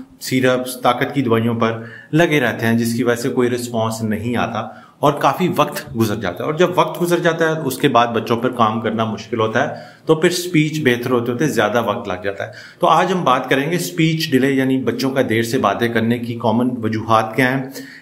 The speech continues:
कैसे हम इन बच्चों का इलाज कर सकते हैं और red flags यानी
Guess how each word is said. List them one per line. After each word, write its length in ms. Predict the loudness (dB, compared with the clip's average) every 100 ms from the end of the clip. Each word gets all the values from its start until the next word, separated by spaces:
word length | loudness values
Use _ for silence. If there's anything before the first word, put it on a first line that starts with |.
| 0
कैसे 280 | 2 2 2
हम 140 | 0
इन 80 | 2
बच्चों 280 | 0 0 -2
का 140 | 0 0
इलाज 400 | 0 2 4 2
कर 140 | 0 0
सकते 300 | 0 -2 0
हैं 80 | 2
और 200 | 2 0 0
red 280 | 2 2 2
flags 460 | 0 2 2 0
यानी 200 | 0 0